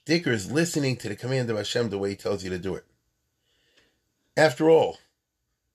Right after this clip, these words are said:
the Rambam of all people knows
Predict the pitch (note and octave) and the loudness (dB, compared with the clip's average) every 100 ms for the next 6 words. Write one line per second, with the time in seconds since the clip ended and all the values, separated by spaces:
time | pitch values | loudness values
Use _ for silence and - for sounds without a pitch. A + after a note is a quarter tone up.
0 | _ F#2 G2 C3+ C#3+ A2+ G#2 A2 D3 - | _ -4 2 4 4 2 0 2 0 0
1 | A2+ - - - _ _ _ - F2+ F2 | -8 -8 -14 -16 _ _ _ -12 -8 -6
2 | F2 C3 - | -6 -8 -10